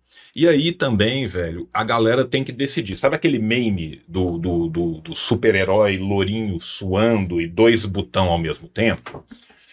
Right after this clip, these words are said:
Ou, ou a esquerda radical é minúscula, pequena e incapaz de, de ter qualquer influência, ou a esquerda radical é responsável por tudo que a direita faz,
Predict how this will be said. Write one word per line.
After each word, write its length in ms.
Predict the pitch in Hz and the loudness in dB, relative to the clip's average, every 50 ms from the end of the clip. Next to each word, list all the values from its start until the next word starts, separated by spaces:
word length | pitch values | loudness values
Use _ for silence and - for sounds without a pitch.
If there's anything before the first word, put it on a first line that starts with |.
| - _ _ _ - | -20 _ _ _ -4
Ou, 760 | - 147 151 170 180 196 208 226 240 254 269 277 320 311 330 _ _ _ _ _ _ _ - | -2 0 2 2 2 0 0 0 0 2 2 2 0 0 -6 _ _ _ _ _ _ _ -2
ou 720 | - 151 151 156 160 170 185 196 226 240 240 - - - | 0 2 4 4 4 2 2 0 -2 -4 -8 -10 -12 -8
a 140 | - 147 160 | -4 -2 -2
esquerda 640 | 165 156 - - - - 135 131 127 117 107 117 110 | -2 -2 -4 -8 -6 -4 -2 -2 -2 0 0 -2 0
radical 880 | 98 107 110 104 107 98 - - 98 92 90 87 85 85 85 82 - - _ | 0 -2 -4 -4 -4 -8 0 2 4 4 6 4 4 2 -2 -6 -10 -16 _
é 200 | - 104 95 95 | -2 0 0 0
minúscula, 1080 | 104 113 113 110 104 104 113 131 160 175 196 208 - - - - 190 185 170 160 156 | 0 -2 -2 0 0 0 0 0 0 0 -2 -4 -8 -12 -12 -6 -2 0 2 2 2
pequena 920 | 156 - - 123 123 - - - 117 117 120 131 143 156 165 170 160 151 143 | 2 0 -6 -14 -14 -10 -4 -2 0 0 0 0 0 0 2 2 2 2 2
e 200 | 131 117 113 117 | 0 0 -2 -2
incapaz 960 | 139 151 143 - 147 120 117 - - 98 95 98 120 131 135 147 147 127 123 | -2 -4 -2 -2 -2 -2 -2 -2 -2 0 0 2 2 2 0 0 0 -2 -8
de, 340 | 110 110 127 120 113 110 110 98 | -12 -10 -4 -2 0 0 0 -2
de 160 | 95 107 98 | -6 -8 -8
ter 340 | - - 113 107 110 117 113 | -4 0 2 4 4 4 4
qualquer 380 | - 110 101 95 - 107 101 | 4 4 4 4 0 -2 -2
influência, 960 | 98 - - - 107 98 92 90 92 95 107 131 123 - - 180 175 185 185 185 _ _ _ _ _ _ _ _ _ - | -2 -4 -4 -4 -2 0 0 0 2 0 0 -2 -4 -4 -2 -2 -2 -2 -2 -6 _ _ _ _ _ _ _ _ _ -2
ou 340 | - 135 170 202 226 220 208 | 2 4 4 6 6 6 4
a 60 | 190 | 2
esquerda 460 | - - - 156 160 165 160 160 151 | 0 -2 -2 0 0 0 4 2 2
radical 600 | 139 147 139 123 127 110 - 117 120 147 170 170 | 2 2 -2 -2 -4 -6 2 4 6 6 6 4
é 60 | 156 | 2
responsável 800 | 135 160 165 - - 180 170 143 - - 147 139 151 156 175 170 | 0 -2 -4 -4 -2 0 0 0 0 2 2 4 4 4 4 2
por 180 | - 170 147 - | 4 4 2 2
tudo 180 | - 170 170 - | 2 -4 0 0
que 60 | 190 | 0
a 40 | 170 | 0
direita 320 | 185 185 185 185 180 196 | 0 -2 -2 0 -2 -4
faz, 500 | 190 - 123 90 - - - - - - | -2 -2 -4 -4 -4 -10 -18 -18 -18 -20